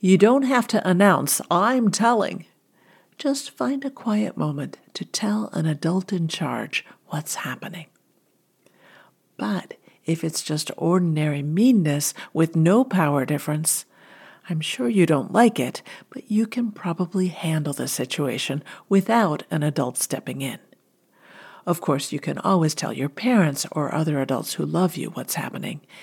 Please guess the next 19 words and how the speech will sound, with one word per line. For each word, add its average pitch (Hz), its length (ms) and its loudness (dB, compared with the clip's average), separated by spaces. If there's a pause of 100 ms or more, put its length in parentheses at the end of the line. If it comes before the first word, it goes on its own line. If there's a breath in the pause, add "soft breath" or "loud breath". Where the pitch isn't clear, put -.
(340 loud breath)
They 277 220 0
can 277 200 -8
help 220 240 -4
you 208 140 2
think 190 340 -2
things 196 300 -2
through, 226 440 -2 (580 loud breath)
but 254 160 -8
they 240 100 4
don't 226 380 2
need 190 240 4
to 190 120 -4
step 185 440 -2
in 170 240 0 (140)
to 180 120 -6
fix - 400 -2
things - 300 -6
for 139 240 -6
you. - 260 -14